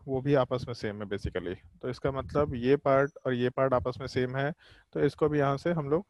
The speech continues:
reject कर दिए, और ऊपर नीचे वाला part same था, इसको भी यहाँ से reject कर दिए। तो ये चारों carbon मिलके actual में एक ही carbon है, चारों में कोई difference नहीं है। कहीं से भी तुम product बना लो, same ही product निकल के आएगा,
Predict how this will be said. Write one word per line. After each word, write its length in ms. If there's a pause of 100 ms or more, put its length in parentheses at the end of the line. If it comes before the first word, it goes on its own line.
(280)
reject 280
कर 160
दिए, 240 (400)
और 100
ऊपर 240
नीचे 200
वाला 180
part 200
same 220
था, 160
इसको 200
भी 80
यहाँ 100
से 120
reject 260
कर 140
दिए। 220 (360)
तो 80
ये 180
चारों 420
carbon 540 (400)
मिलके 420
actual 420
में 180
एक 180
ही 160
carbon 440
है, 200 (260)
चारों 240
में 100
कोई 140
difference 560
नहीं 140
है। 80
कहीं 300
से 140
भी 80
तुम 180
product 260
बना 220
लो, 200
same 340
ही 100
product 340
निकल 200
के 120
आएगा, 380